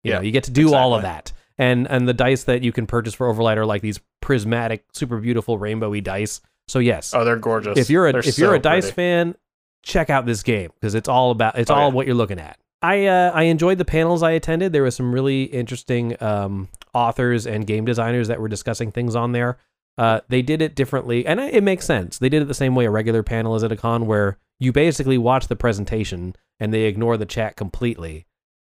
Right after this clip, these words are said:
Speaker 1: and then the last ten minutes they do a Q and A.
Speaker 2: Right.
Speaker 1: And the Q and A is the, the moderator, who, b-, bless her heart, the one who's running, like, all the stuff that we just talked about. She's also going
Speaker 2: Right.
Speaker 1: through the chat and picking out the questions that she's gonna ask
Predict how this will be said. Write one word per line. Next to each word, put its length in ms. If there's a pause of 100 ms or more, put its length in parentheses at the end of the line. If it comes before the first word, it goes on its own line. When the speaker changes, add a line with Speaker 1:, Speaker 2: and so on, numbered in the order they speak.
Speaker 1:
and 120
then 80
the 80
last 540 (280)
ten 240
minutes 280
they 100
do 180
a 40
Q 280
and 100
A. 320 (320)
Speaker 2:
Right. 220 (160)
Speaker 1:
And 140
the 60
Q 280
and 100
A 280
is 540 (360)
the, 260
the 100
moderator, 760 (160)
who, 260 (380)
b-, 120 (100)
bless 320
her 80
heart, 300
the 80
one 140
who's 180
running, 200
like, 180
all 200
the 100
stuff 220
that 80
we 100
just 160
talked 240
about. 400 (200)
She's 200
also 220
going 140
Speaker 2:
Right. 80
Speaker 1:
through 100
the 160
chat 240
and 120
picking 300
out 180
the 80
questions 480
that 100
she's 160
gonna 160
ask 520